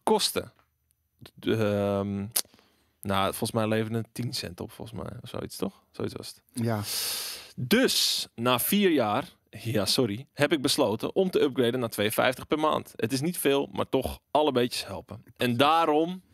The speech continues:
Speaker 1: ah, da-, oké, dit is een hele fijne oproep, is dit. En daarom wil ik een oproep doen aan alle één euro per maand GameKings Premium bazen.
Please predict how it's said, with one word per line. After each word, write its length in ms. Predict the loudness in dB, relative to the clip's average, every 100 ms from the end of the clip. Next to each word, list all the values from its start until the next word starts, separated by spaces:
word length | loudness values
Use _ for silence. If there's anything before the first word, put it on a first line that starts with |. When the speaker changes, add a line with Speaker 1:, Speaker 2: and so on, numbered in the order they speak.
| _ _
Speaker 1:
ah, 280 | -12 -8 -8 -6
da-, 160 | -8 -10 -12
oké, 220 | -12 -10
dit 100 | -8
is 120 | -8 -8
een 100 | -6
hele 260 | -2 -2
fijne 280 | -2 -2 -4
oproep, 240 | -8 -14
is 100 | -16
dit. 120 | -18 -20 _ -20 -12
En 160 | -4 2
daarom 520 | 6 6 4 2 -2
wil 100 | -2
ik 100 | -2
een 100 | 0
oproep 400 | 0 2 2 2
doen 300 | 0 -2 -4
aan 160 | -2 0 2
alle 400 | 4 6 2 0 2
één 260 | 4 4
euro 220 | 4 4
per 240 | 4 2 2
maand 280 | 2 2 2
GameKings 460 | 2 2 0 -2 0
Premium 500 | 0 2 2 0 0
bazen. 480 | 0 0 -4 -12